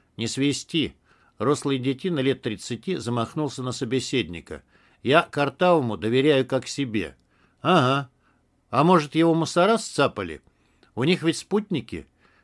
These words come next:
Не надо было краснопёрых гасить». «Ты, декан, помалкивай». Боровик шмыгнул носом и вошёл во двор. Голоса стали глуше. «Кто ж знал?» — вновь заговорил здоровяк.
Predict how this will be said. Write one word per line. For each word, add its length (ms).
Не 120
надо 240
было 200
краснопёрых 760
гасить». 540
«Ты, 200
декан, 400
помалкивай». 760
Боровик 420
шмыгнул 440
носом 380
и 160
вошёл 380
во 140
двор. 340
Голоса 380
стали 300
глуше. 540
«Кто 200
ж 60
знал?» — 400
вновь 240
заговорил 500
здоровяк. 600